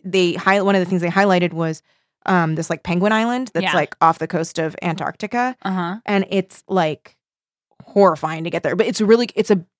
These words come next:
Speaker 1: really cool island. Oh, it's about volcanoes.
Speaker 2: Okay.
Speaker 1: And, uh, oh, it's island life.
Speaker 2: Which that's, they're all interrelated.
Speaker 1: Okay, great. So there's an active island in the middle of this island.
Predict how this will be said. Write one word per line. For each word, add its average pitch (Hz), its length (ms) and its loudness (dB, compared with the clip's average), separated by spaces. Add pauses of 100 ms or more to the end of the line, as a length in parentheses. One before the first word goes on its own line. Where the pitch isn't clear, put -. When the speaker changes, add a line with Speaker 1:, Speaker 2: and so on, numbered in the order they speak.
Speaker 1:
really 240 340 2
cool 240 220 -2
island. 180 320 2
Oh, 214 140 6
it's 185 140 -2 (120)
about 180 200 0
volcanoes. 165 440 -8 (220)
Speaker 2:
Okay. 185 280 -4
Speaker 1:
And, 190 280 2
uh, 180 200 -2 (100)
oh, 247 60 8
it's 233 100 4
island 185 260 0
life. 175 240 -10 (1200)
Speaker 2:
Which 403 240 2
that's, 427 180 -2 (340)
they're 415 160 2
all 247 220 6 (120)
interrelated. 180 520 0
Speaker 1:
Okay, 220 180 4
great. - 240 -4 (220)
So 247 260 4 (140)
there's 226 220 6
an 220 120 -4
active 247 440 -2
island 175 400 2
in 180 120 0
the 175 60 2
middle 185 300 4
of 170 80 0
this 165 160 -4
island. - 400 -6